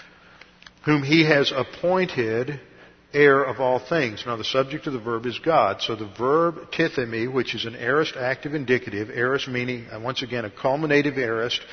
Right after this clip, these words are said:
completed in the past. This act of appointing him occurred in the past. There's a difference between an appointment and a realization. Just as Prince Charles is the crown prince,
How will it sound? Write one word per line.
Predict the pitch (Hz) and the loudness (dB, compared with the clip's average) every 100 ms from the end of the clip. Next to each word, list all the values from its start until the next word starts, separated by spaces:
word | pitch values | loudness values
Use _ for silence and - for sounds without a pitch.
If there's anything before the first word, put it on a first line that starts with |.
| - - - - | -14 -14 -16 -12
completed | 107 - 131 147 | -8 2 4 4
in | 156 | 2
the | 156 | -2
past. | 131 104 110 - | 0 0 0 -2
This | 120 - - | -4 -4 -6
act | 120 127 - | -2 -2 -4
of | 120 | -6
appointing | 110 - - 156 175 170 120 | -6 -8 -4 0 0 -2 -8
him | 107 104 98 127 - - - | -6 -6 -6 -8 -10 -18 -10
occurred | 117 - 135 123 | -10 -2 2 2
in | 127 | 0
the | 123 | -4
past. | - 160 120 95 - - - - | -4 -2 -2 -4 -10 -14 -14 0
There's | 127 113 | 2 2
a | 117 | 2
difference | 143 180 165 139 | 4 4 0 -2
between | 143 131 147 135 | -2 -2 -2 -2
an | 143 123 | -2 -4
appointment | 104 - 180 190 175 120 107 139 - - - - - - | -4 -2 2 2 2 -6 -10 -10 -16 -18 -20 -20 -10 0
and | 131 | 0
a | 120 | 2
realization. | 123 147 143 135 156 170 151 - - - - - | 4 6 6 4 4 2 2 -6 -10 -18 -20 -8
Just | - 143 - | 2 2 2
as | 135 127 117 - - - | 0 2 0 -4 -14 -10
Prince | - 139 | -2 -2
Charles | - - - 175 160 120 131 127 - | -2 -6 -2 2 4 4 2 -2 2
is | 127 113 104 | 2 2 0
the | 117 117 113 117 - - - _ _ _ _ _ _ _ _ - | 0 2 0 -4 -12 -20 -20 _ _ _ _ _ _ _ _ -2
crown | 143 143 135 123 120 - | 2 4 4 2 -2 -8
prince, | - 185 127 131 - | 0 2 2 0 -4